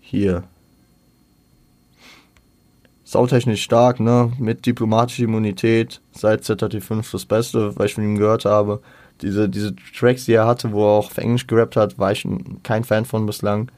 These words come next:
Ähm, wir werden sehen, das nächste Album, was eben so Free Spirit heißen soll, ist ja schon angesagt und man kann es schon vorbestellen. Bin ich mal gespannt.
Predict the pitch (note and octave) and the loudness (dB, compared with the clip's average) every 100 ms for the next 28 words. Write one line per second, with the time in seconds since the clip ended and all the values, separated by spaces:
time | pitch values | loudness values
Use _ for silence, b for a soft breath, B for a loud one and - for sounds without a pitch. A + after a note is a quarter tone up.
0 | b b b _ - F#2 F#2+ F#2+ F#2 F#2 | b b b _ -6 -2 2 2 2 0
1 | F#2 - F#2 F#2+ G#2 G#2 G2+ A2+ A2+ G#2+ | -4 -6 -2 2 2 2 2 2 2 -2
2 | B2+ b b - - G2+ - E2+ G#2 G#2 | -8 b b -12 -4 -2 0 2 2 0
3 | G#2 - - F2+ G2+ A#2 - - - - | -2 -4 -8 -2 0 0 -4 -14 -10 -4
4 | A2 A2+ G#2+ G#2 A#2+ B2 B2+ - A2+ G#2+ | 0 0 0 -2 0 0 0 0 0 0
5 | A2+ A#2 A2+ G2+ G#2 G#2+ B2+ - _ _ | -2 0 0 2 2 2 -2 -10 _ _
6 | - B2 G#2+ G#2 - A2+ A#2+ G#2+ A2 A2 | -8 -4 -2 -2 0 2 2 4 4 2
7 | - - G2 G2 F#2 A#2 G#2 - G2 G#2+ | -2 -6 -2 -2 -2 -2 -4 -4 -2 0
8 | A2 A2 G#2+ G#2+ G#2 A#2+ - _ _ _ | 0 0 0 2 0 -4 -10 _ _ _
9 | _ _ _ _ _ _ _ - - G#2 | _ _ _ _ _ _ _ -14 -4 -2
10 | G#2+ G2 F#2 G2 F#2 | 0 0 0 2 2